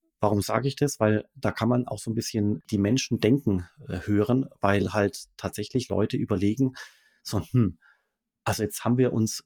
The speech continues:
wirklich jahrelang von dem Bitcoin beschallen lassen. Es ging hoch und runter und F T X und riesengroße Katastrophen. Und irgendwie ist er immer noch da und es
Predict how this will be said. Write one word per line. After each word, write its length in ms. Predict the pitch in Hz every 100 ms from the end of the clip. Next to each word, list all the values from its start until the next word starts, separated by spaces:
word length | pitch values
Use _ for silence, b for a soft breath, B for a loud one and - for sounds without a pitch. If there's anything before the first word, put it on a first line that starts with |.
| _
wirklich 380 | 113 120 131 -
jahrelang 420 | 101 110 117 120
von 140 | -
dem 100 | 107
Bitcoin 420 | 98 117 - 104 98
beschallen 440 | 98 - 95 113
lassen. 260 | 135 127 117
Es 140 | -
ging 180 | 110 98
hoch 160 | 110
und 80 | 98
runter 380 | 90 113 135 135
und 120 | 113
F 140 | 107 -
T 140 | -
X 220 | - - -
und 260 | 104 101
riesengroße 540 | 101 123 123 104 107 101
Katastrophen. 800 | 101 92 - - 107 117 160 160
Und 160 | - 131
irgendwie 240 | 127 135
ist 100 | 131
er 140 | 123 -
immer 140 | 143
noch 180 | 107 90
da 220 | - 95
und 180 | 120 123
es 200 | 117 -